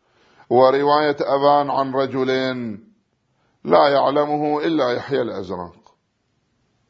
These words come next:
فإذا الرواية مرسلة. إذا نرجع إلى المصدر في الوسائل، لا نعلمه، ورواية أبان عن رجل لا نعلمه إلا يحيى الأزرق،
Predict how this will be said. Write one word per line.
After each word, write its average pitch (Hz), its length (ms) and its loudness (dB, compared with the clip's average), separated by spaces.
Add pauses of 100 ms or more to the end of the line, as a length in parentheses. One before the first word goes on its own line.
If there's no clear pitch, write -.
(640)
فإذا 107 320 -4
الرواية 110 500 0
مرسلة. 101 520 -10 (580)
إذا 104 200 0
نرجع 143 460 0
إلى 156 180 4
المصدر 127 480 -2
في 127 100 -8
الوسائل، 113 800 0 (320)
لا 139 220 2
نعلمه، 107 600 -6 (2250)
ورواية 110 680 2
أبان 107 400 -6
عن 104 160 -8
رجل 120 540 -4
لا 175 200 2
نعلمه 120 800 -4
إلا 180 280 -2
يحيى 175 320 -2
الأزرق، 113 680 -4